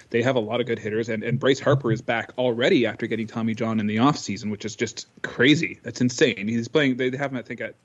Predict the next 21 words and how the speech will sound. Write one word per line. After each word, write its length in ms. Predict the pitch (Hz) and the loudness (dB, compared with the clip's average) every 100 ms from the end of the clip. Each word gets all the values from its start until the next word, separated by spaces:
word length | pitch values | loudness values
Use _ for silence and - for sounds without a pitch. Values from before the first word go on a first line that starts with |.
| _ | _
D 140 | 127 120 | -6 -6
H 200 | - - | -8 -10
slash 240 | 110 - | -10 -10
first 280 | - 117 - | -8 -8 -4
base, 320 | 120 101 - - - - - | -4 -4 -10 -20 -20 -16 -8
but 260 | 113 - | -8 -8
he 180 | - 147 | -2 2
is 100 | 127 | 4
back. 480 | 110 123 - - - - - - - | 4 2 0 -8 -14 -18 -20 -20 -10
Uh, 160 | 113 - 123 127 | -10 -8 -10 -6
um, 260 | 123 110 | -4 -2
he, 240 | 110 127 127 | 4 6 6
you 340 | 113 131 139 | 4 -4 0
know, 100 | 127 | 0
like, 160 | 113 113 | 2 2
it's, 160 | 123 147 | 4 4
it's, 180 | 143 | 4
it's 160 | 139 131 | 2 2
not 160 | 143 131 | 2 2
as, 140 | 107 | 0
uh, 160 | 127 | -2